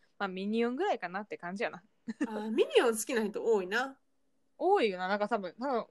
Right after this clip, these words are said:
Speaker 1: コスプレするには多分可愛いし。
Speaker 2: うん。
Speaker 1: でもさ、その他結構キティちゃんとかさ、エルモとかさ、
Speaker 2: うん。あ
Speaker 1: あとなんか、マーベル系、なんかそのスパイダーマンとか。
Speaker 2: はいはいはい。
Speaker 1: って考えたらもうカオスやな、これ。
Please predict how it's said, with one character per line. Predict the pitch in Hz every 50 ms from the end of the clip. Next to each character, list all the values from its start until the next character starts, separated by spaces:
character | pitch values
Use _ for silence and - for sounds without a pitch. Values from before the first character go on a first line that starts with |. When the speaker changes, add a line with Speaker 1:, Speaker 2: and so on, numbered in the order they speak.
| _
Speaker 1:
コ | _ - 294 285
ス | - -
プ | - 370
レ | 359 440 508
す | - - 403
る | 415 392
に | 349
は | 233 208
多 | 220 196
分 | 190
可 | - - 240 247 269
愛 | 269 247 190 165 170
い |
し。 | - - - 180 170 160 160 - _ _ _ _ -
Speaker 2:
う | 202
ん。 | 202 196 185 180 190 190 - _ _ _ _ _ _ _ _ _ _ _ _ _ _ -
Speaker 1:
で | 269
も | 269
さ、 | 233 294 262 -
そ | - 392
の | 453 466
他 | 311 269 - 214
結 | - 302 240
構 | 196
キ | - - -
テ | - 427 330
ィ | 226
ち | - 220
ゃ | 202
ん | 190 180
と | - 165
か | 165 180
さ、 | - - - -
エ | 254 339
ル | 349
モ | 247 185 180
と | - 156
か | - 160 175
さ、 | - 156 123 80 - _ _ _ _ _ _ -
Speaker 2:
う | 202
ん。 | 190 180 175 _ _ _ _ _ _ _ _ _ _ _ - -
あ |
Speaker 1:
あ | 226
と | 254
な | 277 277
ん | 269
か、 | 220 180 160 151 - _ _ _ - 196
マ | 185 196 214 233 247
ー |
ベ | 233 240 226
ル | 226
系、 | 226 254 277
な | 247 202
ん |
か | 180 190
そ | - 196
の | 190 185 185
ス | -
パ | - 214 202
イ | 202 202
ダ | 214 208 190
ー | 165
マ | 151 151
ン |
と | - -
か。 | - - - - _ _ _ _ -
Speaker 2:
は | - 226 214
い | 208 196
は | 202 196
い | 190 190
は | 170 196 190
い。 | 190
Speaker 1:
っ | 202
て | 254 247
考 | 294 311 320 302
え | 233
た | 208
ら | 185
も | 185 185
う | 180
カ | - - 240
オ | 233 196
ス | - 175
や | 156
な、 | 160 160
こ | 160
れ。 | 147